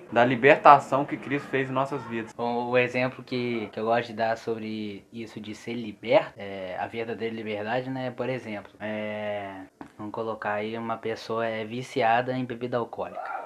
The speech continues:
Speaker 2: Aí ela diz assim, "Ah, aí, rapaz, eu posso tudo, eu posso beber, rapaz." E pra ela isso é liberdade, poder beber, saca?
Speaker 1: Sim.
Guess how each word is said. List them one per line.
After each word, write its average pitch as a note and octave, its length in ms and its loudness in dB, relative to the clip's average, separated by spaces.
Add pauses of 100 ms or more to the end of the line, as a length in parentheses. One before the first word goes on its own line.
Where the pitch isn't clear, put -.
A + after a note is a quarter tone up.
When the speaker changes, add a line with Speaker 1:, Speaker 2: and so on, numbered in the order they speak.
Speaker 2:
Aí B2 540 6
ela A2+ 220 8
diz A#2+ 180 -6
assim, A2 300 -8
"Ah, F3+ 240 -2
aí, D#3 280 -6
rapaz, D#3 320 -4
eu - 60 -10
posso F3 340 -4
tudo, D#3 320 -2
eu C#3+ 140 -8
posso F3 340 -4
beber, C#3+ 380 -4
rapaz." E3+ 320 -4 (140)
E D3 340 -4 (140)
pra C3 200 12
ela E3+ 280 10
isso C#3+ 240 2
é D#3 80 6
liberdade, D#3+ 580 2
poder D#3+ 720 4 (160)
beber, B2+ 640 4
saca? B2+ 240 6
Speaker 1:
Sim. B2 160 -2